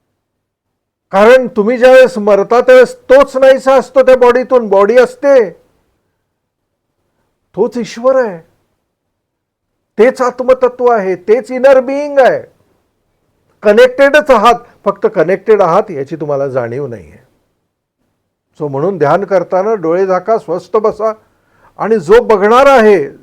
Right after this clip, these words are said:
जर त्याला समोर अंधार दिसत असेल, तर असा विचार करा की हा अंधार कोणाला दिसतोय? तुम्हाला जाणवेल, तुम्हाला दिसतोय. स्थिर व्हा तिथं, स्थिर, स्थिरावा.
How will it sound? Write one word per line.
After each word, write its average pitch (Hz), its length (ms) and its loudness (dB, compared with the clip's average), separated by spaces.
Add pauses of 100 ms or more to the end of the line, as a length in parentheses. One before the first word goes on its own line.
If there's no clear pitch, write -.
(240)
जर 165 140 2
त्याला 220 300 0
समोर 208 300 0
अंधार 202 440 0
दिसत 220 380 -6
असेल, 160 360 -10 (540)
तर 254 100 4
असा 247 220 0
विचार 254 340 0
करा 254 240 -2
की 254 120 -2
हा 240 140 4
अंधार 240 240 0
कोणाला 247 380 2
दिसतोय? 226 480 -6 (2250)
तुम्हाला 151 240 -6
जाणवेल, 147 520 -4
तुम्हाला 151 360 -6
दिसतोय. 120 460 -14 (1600)
स्थिर 220 400 -8
व्हा 175 180 -2
तिथं, 143 380 -10
स्थिर, 156 460 -14 (120)
स्थिरावा. 147 600 -6